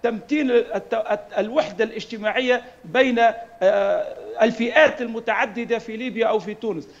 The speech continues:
لأن كما تفضلت وكانت مقدمتك رائعة جدا أن هناك دول تقوم على الإثنية وهناك دول تقوم على الدين الواحد. فشلت هذه الدول. نحن نريد دولة المواطنة، نحن نريد الإسلام الذي يشجع على الاختلاف والتعدد،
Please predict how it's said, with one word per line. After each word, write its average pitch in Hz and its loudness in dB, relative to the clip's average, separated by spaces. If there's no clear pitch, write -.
لأن 226 4
كما 233 4
تفضلت 233 4
وكانت 220 0
مقدمتك 220 -4
رائعة 208 2
جدا 196 0
أن 233 4
هناك 233 2
دول 247 2
تقوم 240 2
على 226 4
الإثنية 226 0
وهناك 208 0
دول 233 4
تقوم 233 -2
على 220 2
الدين 226 -4
الواحد. 220 0
فشلت 196 0
هذه 196 0
الدول. 185 0
نحن 220 0
نريد 208 -4
دولة 220 2
المواطنة، 196 0
نحن 202 0
نريد 202 -2
الإسلام 214 2
الذي 208 2
يشجع 202 0
على 190 2
الاختلاف 220 -2
والتعدد، 196 0